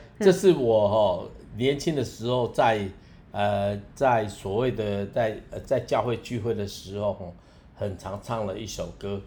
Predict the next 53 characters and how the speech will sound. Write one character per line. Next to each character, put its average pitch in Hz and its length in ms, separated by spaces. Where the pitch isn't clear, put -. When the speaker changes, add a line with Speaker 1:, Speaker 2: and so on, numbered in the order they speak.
Speaker 1:
嗯。 98 160
Speaker 2:
哦， 98 180
它 131 140
的 117 80
歌 123 200
词 92 220
是 101 160
这 104 160
样 92 100
：“为 147 160
何 113 180
祭 123 240
坛 107 280
旁 90 360
不 107 120
见 117 280
你 90 220
踪 104 260
影？ 85 140
为 123 280
何 98 160
呼 123 320
召 113 240
中 110 280
未 120 340
见 104 260
你 85 120
回 87 240
应？ 98 240
为 147 160
何 120 160
牺 151 240
牲 139 240
时， 127 200
牺 139 240
牲 135 200
时 98 200
你 98 200
远 101 280
远 104 260
躲， 104 280
躲 90 180
避？ 104 300
为 135 120
何 113 180
征 135 300
战 110 360
独， 107 220
里 95 260
独 110 160
缺 120 180
你 107 180
一， 90 400